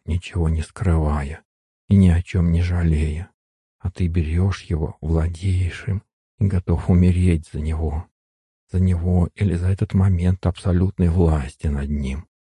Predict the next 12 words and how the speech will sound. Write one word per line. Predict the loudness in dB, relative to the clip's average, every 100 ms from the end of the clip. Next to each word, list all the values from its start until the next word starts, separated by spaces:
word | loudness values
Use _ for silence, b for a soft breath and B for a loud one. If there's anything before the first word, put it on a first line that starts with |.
| _ _ _ _
И | -8
ты | -4
хочешь | -4 -2 -2 -2 -4
такой | -6 -4 0 0
же | 2
власти | 0 0 -2 -4 -4
над | -2 -2
собой, | -4 -2 0 0 -2 -4 -10 _
хочешь | _ -6 -4 -6 -4
быть | -6 -4
Прометеем | -2 2 0 -2 0 2 2 0
прикованным, | -4 -4 0 0 0 -4 -10 -16